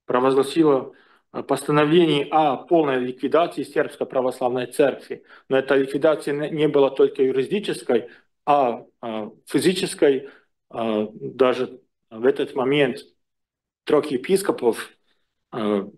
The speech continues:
свирепейшим образом убили, несколько сотен, а, приходских священников и, а,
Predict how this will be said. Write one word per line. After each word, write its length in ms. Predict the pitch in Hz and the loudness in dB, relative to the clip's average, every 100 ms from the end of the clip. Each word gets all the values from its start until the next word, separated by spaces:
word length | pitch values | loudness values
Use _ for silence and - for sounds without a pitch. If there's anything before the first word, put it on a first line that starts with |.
| - | -6
свирепейшим 800 | - 143 143 160 147 - 123 110 | 2 2 2 2 0 0 -6 -2
образом 540 | 151 135 131 117 110 110 | 0 2 -2 -4 -10 -4
убили, 680 | 123 110 170 175 143 143 - _ - | -4 2 2 2 0 -4 -14 _ -2
несколько 460 | 131 135 - 127 | 0 0 -2 -2
сотен, 560 | 127 - 127 135 117 117 _ - | 0 2 2 0 -8 -10 _ -16
а, 440 | 107 104 104 104 - | -10 -8 -8 -10 -6
приходских 500 | - - 180 175 156 | -4 2 2 2 -4
священников 800 | - 143 - 151 139 143 123 123 - - _ | -6 -4 -2 2 2 2 0 0 -14 -20 _
и, 580 | - 127 127 117 107 - | -4 2 4 4 2 -4
а, 380 | - 101 98 98 | -10 -6 -4 -6